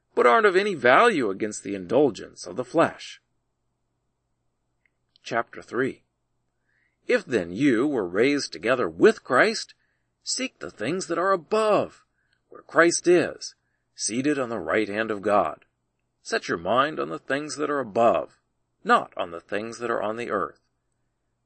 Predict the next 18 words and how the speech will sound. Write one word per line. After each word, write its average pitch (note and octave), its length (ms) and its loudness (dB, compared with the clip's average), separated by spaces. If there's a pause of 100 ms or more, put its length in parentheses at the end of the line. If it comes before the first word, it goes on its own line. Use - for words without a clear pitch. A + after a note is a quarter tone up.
For - 80 -18
you E3+ 140 -4
died, G#3 500 2 (320)
and D#2+ 100 -20
your D#2+ 140 -12
life B2 320 0
is C#3+ 140 -8
hidden B2+ 340 -6
with C3 180 -14
Christ G2 400 -6
in G#2+ 140 -10
God. F#2+ 460 -2 (840)
When G3+ 160 -4
Christ, B2 560 0
our D3+ 220 4
life, G#2+ 400 -2
is G#3+ 180 0
revealed, F#2 540 -2